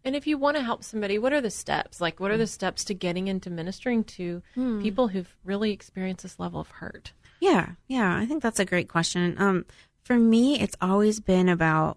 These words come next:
Speaker 2: you know, I wanted, I wanted to make a dent in this. I wanted to really make an impact for the kingdom. And, um, but it was like, it was so big,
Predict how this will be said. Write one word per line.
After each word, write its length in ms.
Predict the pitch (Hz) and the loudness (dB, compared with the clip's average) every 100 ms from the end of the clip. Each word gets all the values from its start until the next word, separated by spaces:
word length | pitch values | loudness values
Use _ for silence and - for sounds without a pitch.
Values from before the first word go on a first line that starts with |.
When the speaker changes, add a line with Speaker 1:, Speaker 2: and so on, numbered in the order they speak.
| _ | _
Speaker 2:
you 120 | 185 | 4
know, 260 | 175 170 - | 4 2 0
I 280 | 196 233 247 | 0 4 4
wanted, 420 | 226 202 190 190 _ _ - | 4 4 4 2 _ _ 2
I 100 | 202 | 4
wanted 320 | 220 226 214 | 6 4 4
to 80 | 196 | 0
make 380 | 180 175 190 - | 2 0 -2 -8
a 60 | |
dent 360 | 170 190 135 - | -14 -10 -10 -10
in 140 | 143 80 | -12 -12
this. 200 | - - | -12 -4
I 160 | 185 233 | 2 4
wanted 360 | 226 226 226 | 4 4 2
to 120 | 202 | 0
really 360 | 196 196 196 196 | -4 -2 -2 -2
make 200 | 190 196 | -2 -4
an 100 | 165 | -4
impact 480 | 165 175 - - - _ - - _ | -2 -2 -2 -4 -6 _ -20 -20 _
for 120 | - 214 | 0 2
the 80 | 202 | 4
kingdom. 580 | - 453 285 - - - _ _ | 4 6 4 2 -10 -20 _ _
And, 340 | 214 208 190 185 - - _ - | 6 8 6 0 -16 -20 _ 2
um, 520 | 196 190 185 175 - _ _ _ - | 4 6 4 2 -2 _ _ _ 2
but 140 | 202 | 6
it 60 | 202 | 6
was 160 | 202 202 | 4 2
like, 260 | 185 - - | 0 2 2
it 60 | |
was 140 | 202 190 | 2 2
so 320 | - 202 202 | 2 4 2
big, 380 | 190 180 - | 0 -2 -4